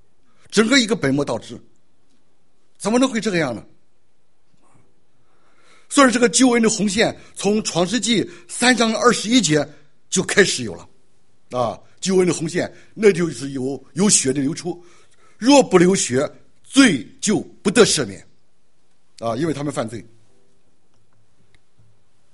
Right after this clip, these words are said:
在哥林多前书，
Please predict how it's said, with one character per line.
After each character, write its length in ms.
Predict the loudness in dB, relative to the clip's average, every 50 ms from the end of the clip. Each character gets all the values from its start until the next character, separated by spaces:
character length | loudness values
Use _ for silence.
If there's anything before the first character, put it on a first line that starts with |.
| -20 -20 -20 -20 -20 -20 -20 -20 -20 -20 -20 -20 -20 -20 -20 -20 -20 -20 -20 -20 -20 -20 -20 -20 -20 -20 -20 -20 -20 -20 -20 -20 -20 -20 -20 -20 -20 -20 -20 -20 -20 -20 -20 -20 -20 -20 -20 -20 -20 -18 -6
在 260 | 0 2 4 4 4
哥 140 | 4 4 2
林 100 | 4 4
多 120 | 4 2 2
前 200 | 4 2 0 2
书， 460 | 0 0 0 0 0 -2 -6 -14